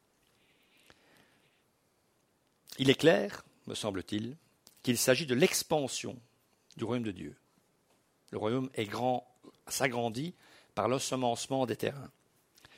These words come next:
Et comment s'étend le royaume ? Une âme à la fois, un homme, une femme nés de nouveau à la fois, par la proclamation de l'Évangile et l'action du Saint-Esprit. Il est donc clair, dans le contexte de notre parabole,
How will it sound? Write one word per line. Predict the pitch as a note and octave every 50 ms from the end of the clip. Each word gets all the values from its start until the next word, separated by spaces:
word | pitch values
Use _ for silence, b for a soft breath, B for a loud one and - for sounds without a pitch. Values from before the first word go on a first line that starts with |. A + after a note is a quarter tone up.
| b b b b b b b b b b b b b b _ _ _ _ _ _ _ _ _ _ - - -
Et | - -
comment | - - - B3+ B3 A3+ B3 B3+ B3 A#3+
s'étend | - - - - - - C3+ C3+ C3 B2
le | A2 G#2+
royaume ? | G2+ - - D3+ A2 C3 E3+ A3+ A#3 A3+ A3 - _ _ -
Une | - C3+ A#2+ B2+
âme | C#3+ D#3+ E3+ D3
à | B2+
la | A2 G2 -
fois, | - - - A#2+ C#3 - - -
un | - A#2+ B2+ B2+ C3+
homme, | C3+ C3 B2+
une | A#2 A2+ A2
femme | - - B2+ A#2 A#2+
nés | B2 C3
de | B2+ A#2+
nouveau | A#2 A#2+ A#2+ A2 G#2 A2 G2+
à | G2
la | G2 F#2
fois, | - - C3 D3 F#3 G#3 b b b b b b b b -
par | - C#3+ F3 G3
la | G3+ F#2
proclamation | - - - A#2+ - B2 A2+ A#2 A#2 A2 - A#2+ A2+
de | A2
l'Évangile | G#2 G#2+ G2 G#2+ G#2 G2+ G#2+ D3 E3 - -
et | - G#2+
l'action | G2+ G#2 - - - - D#3 D3+
du | A2+ G2
Saint-Esprit. | - - B2 A2+ - - - - - - - - _ _ - _ _ _ _ _ _ _ - - _ _ _ _ _ _ _ _ _ _ _ - B B B B B B
Il | B2
est | D#3+
donc | E3 G3+ G3+ F3 -
clair, | G#3 A#3 A#3+ - D2+ A#2+ A2+ - -
dans | A2 A2
le | A2
contexte | - B2 A#2 A2+ - - C#3+ B2 -
de | A#2
notre | G#2+ F#2+ -
parabole, | - G2 F#2 A2+ A#2 C3 D#3 E3+ E3 E3+